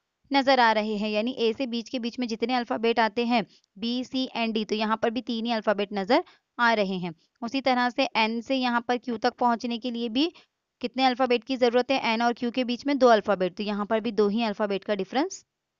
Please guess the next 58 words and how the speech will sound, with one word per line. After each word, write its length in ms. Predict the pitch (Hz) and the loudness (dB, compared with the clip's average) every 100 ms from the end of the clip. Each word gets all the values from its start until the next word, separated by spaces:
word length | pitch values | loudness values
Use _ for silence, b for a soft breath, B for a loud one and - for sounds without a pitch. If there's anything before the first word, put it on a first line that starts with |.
| - | -12
नजर 300 | 214 190 185 | -10 -4 -2
आ 100 | 170 | -2
रहा 200 | 170 175 | -2 -4
है। 120 | 170 175 B B _ | -6 -10 B B _
तो 80 | - | 0
इस 100 | 302 | 2
तरह 340 | - 262 254 262 | 4 4 4 2
से 140 | 302 | 2
अगर 200 | 285 277 | 2 4
आप 120 | 269 269 | 2 2
नंबरिंग 420 | 240 226 233 247 | -2 0 0 0
करते 280 | 233 214 226 | -2 -2 -2
हैं 140 | 220 233 | -4 -2
तो 100 | 247 | -2
नंबरिंग 380 | 214 202 208 220 | -2 -2 -4 -4
के 80 | 240 | -4
जरिए 200 | 220 220 | -2 -4
आपको 240 | 214 - | -4 -4
बहुत 240 | 214 208 202 | 0 0 0
ही 40 | 226 | -4
जल्दी, 280 | 208 202 | -6 -4
बहुत 240 | 214 202 196 | -4 -4 -4
ही 40 | |
आसानी 360 | 220 196 202 208 | -4 -4 -6 -6
से 100 | 214 | -6
आप 140 | 208 | -6
डिफरेंस 320 | 185 190 220 208 | -6 -8 -8 -8
निकाल 240 | 208 202 | -6 -4
सकते 260 | 208 214 214 | -4 -8 -6
हैं 140 | 226 285 B B _ | -6 -6 B B _
कि 80 | 262 | -6
नंबरिंग 480 | 226 208 202 247 294 | -4 -2 0 0 0
का 80 | 311 | -2
डिफरेंस 300 | 294 285 277 | -2 -4 -4
निकालना 380 | 269 262 262 240 | -4 -2 -2 -4
आसान 280 | 214 220 208 | -2 -4 -2
हो 60 | |
जाता 280 | 185 170 175 | -4 -6 -6
है। 120 | 180 | -6
ओके, 180 | 220 254 | -6 -6
कि 400 | 202 - _ - | -8 -14 _ -10
सत्रह 300 | 240 233 233 | -6 -4 -4
के 120 | 233 | -2
बाद 180 | 240 233 | -2 -2
अगर 200 | 226 226 | -2 -2
अठारह 260 | 214 190 226 | -4 -4 -6
आना 200 | 220 226 | -4 -6
चाहिए 260 | 233 226 | -8 -6
तो 120 | 226 226 | -4 -4
इस, 240 | 226 214 | -6 -4
अगर 200 | 226 220 | -2 -2
इस 160 | - 226 | -4 -6
नंबर 240 | 220 208 220 | -6 -4 -4
में 100 | 233 | -4
भी 60 | 247 | -8
सत्रह 260 | 226 220 | -6 -6
के 100 | 220 | -6
बाद 120 | 233 | -8